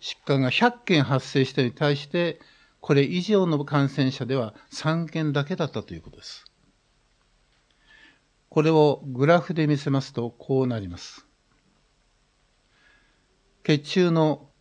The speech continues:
えー、縦軸が感染えー、び-、未感染率ですね。感染にまだかかってない率。そして横軸が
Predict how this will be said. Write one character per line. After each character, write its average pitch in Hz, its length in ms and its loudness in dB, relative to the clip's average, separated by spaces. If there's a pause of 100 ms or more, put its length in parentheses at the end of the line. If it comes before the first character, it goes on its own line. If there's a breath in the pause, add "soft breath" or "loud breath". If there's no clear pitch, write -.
え 131 100 -2
ー、 123 60 -2
縦 190 320 2
軸 147 260 0
が 139 400 4
感 170 320 4
染 156 380 0 (580)
え 135 80 0
ー、 113 80 -2
び-、 139 140 2
未 180 300 0
感 180 260 2
染 127 260 -2
率 82 200 -16
で 80 60 -16
す - 120 -10
ね。 135 200 -4
感 143 240 2
染 143 140 -2
に 131 60 2
ま 151 120 0
だ 143 80 -2
か 135 140 -4
か 190 120 -2
っ 190 100 -4
て 185 100 -6
な 180 160 0
い 143 60 0
率。 - 360 -14 (920 soft breath)
そ 160 140 -2
し 147 100 -6
て 170 120 2
横 143 300 4
軸 160 280 -4
が 156 340 2